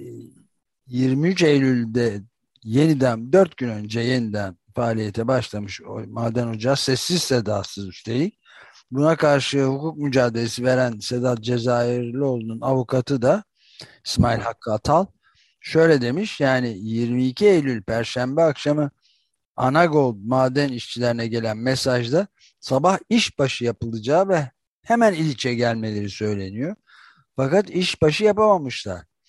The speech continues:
Çünkü şirketin daha önce patlayan siyanür borusu tekrar tıkanmış ve tekrar patlama riski gerçekleşmiş.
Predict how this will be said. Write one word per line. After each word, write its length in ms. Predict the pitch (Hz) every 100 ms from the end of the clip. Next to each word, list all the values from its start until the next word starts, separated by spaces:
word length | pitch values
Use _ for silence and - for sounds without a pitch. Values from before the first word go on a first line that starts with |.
| _ _ _ _
Çünkü 380 | - 165 151 165
şirketin 640 | - 139 120 135 165 185
daha 300 | 143 123 175
önce 260 | 202 151 135
patlayan 640 | 123 120 - 127 131 113 - _ _ _ _ _ _ _ _ _ _ -
siyanür 720 | - - 120 131 143 156 147
borusu 460 | 123 120 117 - 208 - -
tekrar 460 | 151 180 208 190
tıkanmış 840 | - 139 113 98 92 82 - - _ _ - - _
ve 100 | 101
tekrar 540 | - 156 220 226 185 -
patlama 520 | 131 - 120 120 113
riski 380 | 110 - 110 101
gerçekleşmiş. 1080 | 113 107 - 101 87 95 - - - -